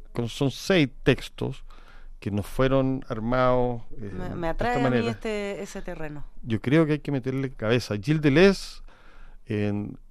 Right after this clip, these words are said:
Speaker 1: había investigado el tema de la brujería y hay un libro sobre Deleuze y la brujería. Eh, creo que está muy lejos de ser algo que podríamos desechar. Eh, el, el libro más clásico al respecto, el de Jules Michelet, La bruja,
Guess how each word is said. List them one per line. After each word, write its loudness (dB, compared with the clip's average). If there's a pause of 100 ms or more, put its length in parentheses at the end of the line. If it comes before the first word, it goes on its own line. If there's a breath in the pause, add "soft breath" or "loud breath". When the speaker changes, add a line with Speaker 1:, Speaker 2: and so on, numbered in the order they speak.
(180)
Speaker 1:
había 2
investigado 4
el -2
tema -2
de -2
la 0
brujería -2
y 0
hay -2
un -2
libro 0
sobre -8
Deleuze -8
y -10
la -6
brujería. -6 (480 loud breath)
Eh, -10 (220)
creo 4
que -2
está 4
muy 2
lejos 0
de -2
ser -2
algo 0
que -12
podríamos -4 (280)
desechar. -2 (540 loud breath)
Eh, -16 (180)
el, -10 (240)
el -4
libro 2
más 0
clásico -2
al -2
respecto, -2
el 0
de 2
Jules -2
Michelet, 0
La -4
bruja, 0